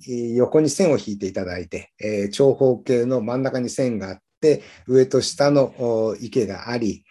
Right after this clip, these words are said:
その長方形に、えー、線を引いた、あー、五つ線ができるわけですけれども、えー、縦横、縦、縦、横、横、横ですか。えー、五本の、お、線ができるわけですけれども、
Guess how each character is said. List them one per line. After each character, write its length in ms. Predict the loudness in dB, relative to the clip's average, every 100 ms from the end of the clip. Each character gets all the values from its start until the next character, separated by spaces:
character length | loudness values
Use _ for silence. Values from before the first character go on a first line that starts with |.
| -20 _
そ 140 | -6 0
の 140 | 0 0 _
長 240 | 2 4
方 240 | 4 2 0
形 380 | 0 0 2 -2
に、 260 | -6 -6 -6
え 40 | -8
ー、 120 | -8
線 280 | -6 2 4
を 60 | 4
引 180 | 0 -4
い 80 |
た、 200 | -4 -8 -8
あ 260 | -6 -6
ー、 40 | -6
五 260 | -8 -6 -4
つ 180 | -2
線 240 | 0 0 0
が 80 | -2
で 120 | -2
き 100 | -2
る 80 | -2
わ 80 | -4
け 80 |
で 120 | -6 -6
す 100 | -6
け 80 | -2
れ 140 | -2
ど 240 | -2 -2
も、 240 | 2 2 0 -14 -20 -4
え 120 | -2
ー、 60 | 0
縦 300 | -2 2 2
横、 420 | 2 -2 -4 -6 -14 _ _ -20 -20
縦、 340 | -2 0 2 0
縦、 300 | 0 -2 2
横、 320 | 2 2 0
横、 240 | 0 0
横 180 | -2 -2
で 80 | -4
す 80 | -8
か。 160 | -14 -16 -20 -18 -18 0
え 800 | 4 6 8 6 4 2 -2 -4
ー、 220 | -8 -6
五 160 | 2 4
本 260 | 4 2
の、 560 | 0 0 0 0 2 0
お、 80 | -4
線 280 | -4 -2 -2
が 140 | -4
で 140 | -6
き 100 | -6
る 80 | -4
わ 80 | -4
け 100 | -4
で 120 | -8
す 100 | -6
け 80 | -2
れ 140 | -2
ど 100 | 0
も、 280 | 2 2 0